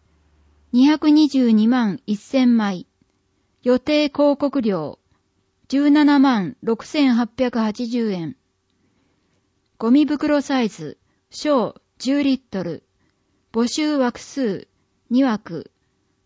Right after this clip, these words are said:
広告サイズ、縦六センチ×横九センチ。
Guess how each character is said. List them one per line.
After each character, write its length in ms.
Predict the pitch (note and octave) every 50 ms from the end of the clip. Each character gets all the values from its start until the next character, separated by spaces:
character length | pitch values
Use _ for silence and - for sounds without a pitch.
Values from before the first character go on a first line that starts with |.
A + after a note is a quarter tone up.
| _ _ -
広 240 | - D4+ D#4 D4
告 220 | - D4+ C4+ D4+ C#4
サ 220 | - D4+ C#4 B3+
イ 60 | A3
ズ、 300 | F#3 - D#3+ E3 - - _ _ _ _ _ _ _ _ _ _ _ -
縦 320 | - D4+ D#4 - C4 A3+
六 200 | A3 G#3+ G3+ -
セ 220 | - - C#4+ C#4
ン 100 | C4 A#3+
チ× 320 | - - - D3+ C#3 - _ _ _ _ _ - A3+ A3 C#4+ C#4 C4 A3 F#3+ - - _ _ _ _ _ _ -
横 380 | A#3 A#3+ - - D4 C#4+ C4 - C4+ -
九 240 | - C#4 C#4+ C#4
セ 200 | C4 - C4 A#3+
ン 80 | G#3+ F#3+
チ。 280 | - - - C3+ -